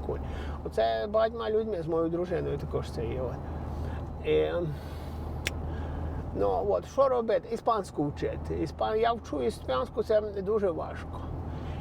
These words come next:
Я вчив в школі німецьку, потім англійську, мені дуже важко було, дуже важко, але я вивчив.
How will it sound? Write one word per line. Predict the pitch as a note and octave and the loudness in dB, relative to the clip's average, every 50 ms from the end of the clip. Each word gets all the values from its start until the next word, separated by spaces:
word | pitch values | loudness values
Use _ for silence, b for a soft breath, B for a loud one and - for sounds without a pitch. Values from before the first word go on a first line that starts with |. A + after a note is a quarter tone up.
| B B | B B
Я | - - G#3+ A3 A#3+ | 0 2 4 4 4
вчив | A3+ - - - C#4 C4+ | 2 0 0 0 0 0
в | A3 | 0
школі | - - - C4 B3 B3 A#3 A3 | -2 0 2 2 2 4 2 2
німецьку, | G#3+ G#3+ G#3+ G#3+ G#3+ G#3+ G#3+ G#3+ - - - A#3 | 2 2 2 2 2 0 0 -6 -6 0 0 0
потім | G#3 A#3+ A3+ A3 A3 A3 G#3+ G#3 | 2 2 0 2 2 2 2 2
англійську, | G#3 G3+ F#3+ G#3+ A#3 A3 - - G#3 | 0 0 2 2 0 0 0 2 4
мені | G3+ G3+ | 4 4
дуже | G3 F3+ F#3+ F3+ E3+ E3 E3 | 4 4 2 2 2 2 2
важко | D#3+ E3 E3 D#3+ E3 - - - - E3 | 2 4 2 2 0 -4 -6 -4 -4 -2
було, | D#3+ D#3+ D#3 D#3 D3+ C#3+ | 0 0 2 4 4 4
дуже | D3 D3+ D#3+ D#3+ D3+ D3 D#3 | 4 2 2 0 2 2 2
важко, | D3+ E3 F3+ G3+ G3+ - - G#3+ | 4 4 4 2 0 -2 -2 0
але | G3 G#3 A3+ | 2 4 4
я | A#3 A3+ | 4 4
вивчив. | G3+ F#3+ F3+ F3+ E3+ D#3+ - - - | 2 2 0 -2 -2 -6 -8 -10 -10